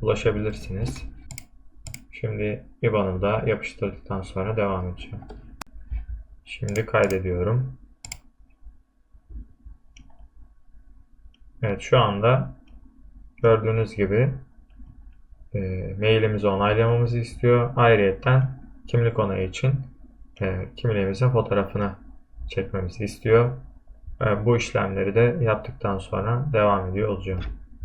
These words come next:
Şimdi kimlik onayında böyle bir sayfaya yönlendirdi. Burada, e, çeşitli seçenekler var. Ehliyet, pasaport, kimlik ve oturum izni gibi.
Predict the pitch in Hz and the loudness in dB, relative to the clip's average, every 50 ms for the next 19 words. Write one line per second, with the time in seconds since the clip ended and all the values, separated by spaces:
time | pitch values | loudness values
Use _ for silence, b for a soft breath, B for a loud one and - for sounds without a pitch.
0 | - - - - - - - - - - - - - - - - - - - - | -12 -12 -12 -18 -20 -20 -10 -6 -4 -4 -6 -6 -14 -20 -20 -20 -20 -20 -20 -20
1 | - - - - - - - - 107 110 117 120 120 - - 113 117 123 123 - | -20 -20 -20 -20 -18 -12 -8 -6 -2 0 0 -2 -2 -2 -2 0 0 2 4 4
2 | 120 113 113 110 110 110 113 117 120 123 127 127 - - - - - - 117 110 | 4 4 4 2 2 2 2 2 4 4 2 2 -2 -6 -12 -16 -8 -2 0 2
3 | 110 110 113 110 107 - - 113 107 104 - 113 113 113 113 107 104 101 95 92 | 2 4 2 2 0 2 2 2 2 4 4 6 6 6 6 4 0 -2 -2 -2
4 | 92 92 92 90 90 95 110 120 147 143 - - - - - - - - - - | -2 -2 -4 -4 -2 0 0 0 0 0 -4 -10 -16 -18 -20 -20 -18 -18 -20 -14
5 | _ - 117 107 107 104 113 117 123 127 - - - 131 117 101 101 101 - 113 | _ -4 -2 -2 2 2 4 4 4 2 -2 -6 -6 -6 -4 -4 -6 -6 -6 -6
6 | 107 - - - - - - 123 - - 110 107 104 104 - - 110 104 95 101 | -6 -8 -10 -12 -10 -8 -8 -6 -4 -2 -2 -2 -4 -2 0 2 2 4 4 2
7 | 113 123 127 - - - - 113 107 101 101 98 95 95 110 113 - - - 107 | 0 0 -2 -6 -6 0 2 4 4 4 2 0 2 0 0 -2 -2 -2 -2 0
8 | - - 104 101 - - 101 107 113 - - - - - - 107 101 98 107 127 | 0 -2 -4 -4 -2 -2 -2 -2 -2 -4 -12 -18 -12 -8 -6 -6 -4 -4 -6 -6
9 | 131 - - - - - - - - _ _ _ - - 110 107 - 110 107 - | -8 -10 -16 -16 -18 -20 -20 -20 -20 _ _ _ -2 0 2 4 4 2 2 0
10 | 113 110 107 104 92 90 92 92 92 92 92 107 127 131 | 0 0 0 -2 -4 -4 -2 -2 -2 0 2 2 2 2